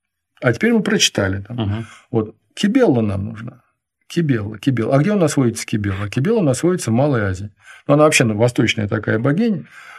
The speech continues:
Speaker 1: Она богиня там всего на свете, как всегда. Плодородия в основном, ну, и
Speaker 2: Мгм.
Speaker 1: подземного, э, мира.
Speaker 2: Ну, раз с землей связано,
Speaker 1: Да,
Speaker 2: то,
Speaker 1: да,
Speaker 2: то есть
Speaker 1: да.
Speaker 2: под землей связано.
Speaker 1: Хтоническая,
Speaker 2: Да, да,
Speaker 1: хтоническая.
Speaker 2: да.
Speaker 1: И, значит, плодородие, ей надо закапывать,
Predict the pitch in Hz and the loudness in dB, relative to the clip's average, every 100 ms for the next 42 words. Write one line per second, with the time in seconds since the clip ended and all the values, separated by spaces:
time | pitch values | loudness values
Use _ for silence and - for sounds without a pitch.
0 | - - - 175 220 214 202 180 165 147 | -20 -10 0 2 6 6 8 6 6 4
1 | 135 170 190 151 143 131 - 170 151 151 | 2 2 2 2 2 2 2 2 2 0
2 | - 98 101 - - 104 101 95 143 147 | -2 -2 -6 -4 -4 -2 -2 0 0 2
3 | 208 247 170 131 - 120 117 113 113 180 | 2 2 0 0 -2 0 0 0 0 -2
4 | 185 117 117 120 110 113 110 113 113 156 | -2 -2 2 2 2 0 0 -2 -4 -8
5 | 147 127 135 226 240 202 127 123 95 98 | -4 -2 2 2 2 2 2 0 -2 -2
6 | 107 98 87 143 143 120 175 269 247 214 | -2 -2 -4 -4 -4 -4 -2 2 2 4
7 | 190 185 165 170 131 190 196 214 143 120 | 4 4 2 0 0 -2 0 0 -2 0
8 | 98 220 226 165 - 113 113 - 175 147 | 2 4 2 0 -2 -2 -2 0 0 0
9 | - - 120 156 185 214 214 180 160 170 | -4 -4 -2 -2 -2 0 2 2 2 2
10 | 160 151 175 180 220 262 180 151 151 170 | 2 2 2 4 4 4 2 2 2 0
11 | 175 147 123 117 143 139 120 117 113 107 | 2 2 2 2 2 2 0 2 0 -2